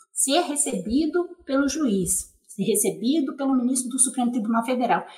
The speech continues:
é um direito do advogado, à época a Ordem dos Advogados se posicionou absolutamente contrária, falando que queriam cercear o direito de defesa. Então, se a audiência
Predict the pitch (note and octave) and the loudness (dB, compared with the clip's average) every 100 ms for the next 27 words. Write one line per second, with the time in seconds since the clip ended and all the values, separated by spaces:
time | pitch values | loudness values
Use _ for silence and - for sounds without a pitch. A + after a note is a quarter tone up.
0 | - C4 D4 D#4 C4+ G#3+ A3 E4 F4 D4 | -6 0 2 2 0 0 0 2 2 0
1 | A#3 A3 F#3 F#3 - F3 G#3 C4+ G#3 A3+ | -2 0 0 -2 -4 -2 2 2 0 -2
2 | F#3+ A3 - A3 - G#3+ G#3+ G#3+ G#3 G#3 | 0 -2 0 -2 0 -2 0 -2 0 0
3 | G#3 G3 G#3 G3 A3+ A#3 - A#3+ - - | -2 -4 -2 0 0 -2 -2 -2 -4 -14
4 | - _ _ - A3 - B3 A#3 A#3+ - | -20 _ _ 4 4 2 0 2 2 0
5 | A#3 A#3+ A#3+ A3+ - - C4 E4 D#4+ C#4+ | 0 0 -2 -4 -8 0 2 4 0 -2
6 | C4+ B3+ C4 - C4+ C#4 G#3+ G#3+ B3 A#3 | -2 0 0 0 -2 0 2 2 2 -2
7 | A#3 A#3+ B3+ B3+ A#3+ - - - D#4 - | -2 0 0 0 2 0 0 0 2 0
8 | - C4+ B3+ C4+ A#3 A3 A#3 G#3 G#3 G#3 | 0 4 4 4 -2 -2 -2 -2 -4 -2
9 | A#3 A#3 B3+ F#4+ - - B4 A#4 C#4 B3+ | 0 2 0 0 2 2 2 2 2 0